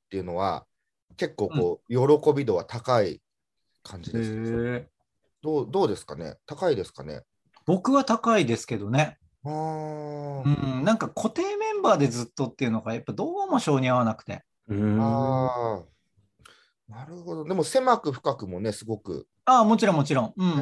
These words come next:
Speaker 1: ね。
Speaker 2: ね、元々のメンバーとの付き合いをね、な-、あの、き-、切りたいわけでは当然ないので。
Speaker 1: うん。で、僕、健太っ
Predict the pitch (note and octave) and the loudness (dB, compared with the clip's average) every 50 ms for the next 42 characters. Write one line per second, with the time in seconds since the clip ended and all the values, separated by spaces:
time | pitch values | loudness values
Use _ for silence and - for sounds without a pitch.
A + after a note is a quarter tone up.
0 | C#3+ G#3 A#3+ A#3 D#3+ C#3 C3+ C3+ - C#3+ C3 B2+ B2+ - - D3 D3+ D#3 C#3+ C#3+ | -2 -2 -2 -2 -2 -2 -4 -4 -4 -2 -2 -2 -2 -2 0 2 2 2 2 2
1 | B2 B2 A#2+ A#2+ A#2+ A#2+ B2 A#2 A2+ A#2 A2+ A2+ A2+ - G#3+ G#3 E3 C3+ - - | 0 0 0 0 0 -2 -2 -2 -2 0 0 0 0 0 0 0 0 0 -2 -4
2 | - C3+ B2 A#2 A2 G#2 F#2+ F#2+ _ _ _ _ _ - D#3+ E3 D3+ - - _ | -4 -2 -2 0 0 -2 -6 -8 _ _ _ _ _ -10 -6 -4 -6 -6 -6 _
3 | _ - C#3+ B2+ B2 - - - B2+ A#2 G#2+ G#2+ A2 - - - - - - - | _ -10 -8 -6 -6 -8 -8 -10 -8 -8 -8 -8 -12 -16 -16 -14 -14 -12 -10 -6
4 | D3 C3+ D3 C#3+ G#3 E3+ C3+ A#2 A#2+ G#2+ G#2+ G#2 - - G#2+ G2 G#2 G2+ A2 A2+ | -4 -2 2 2 4 4 4 2 -2 -4 -6 -6 -8 -8 -8 -8 -6 -4 -4 -4
5 | A2 G#2 F#2 F2+ F2+ F#2 G2 A#2 A#2 A2+ A2 _ _ _ _ _ _ - - _ | -4 -4 -6 -10 -10 -10 -8 -8 -8 -10 -14 _ _ _ _ _ _ -20 -20 _
6 | - _ _ _ _ _ _ _ _ _ _ - F3 E3+ E3+ F#3+ G#3 C4 A3 - | -20 _ _ _ _ _ _ _ _ _ _ -6 -6 -4 -4 -4 -6 -6 -10 -6
7 | - D4+ E4 F4 - _ - F3 D3 B2+ - | -4 -6 -6 -6 -6 _ 2 2 2 2 0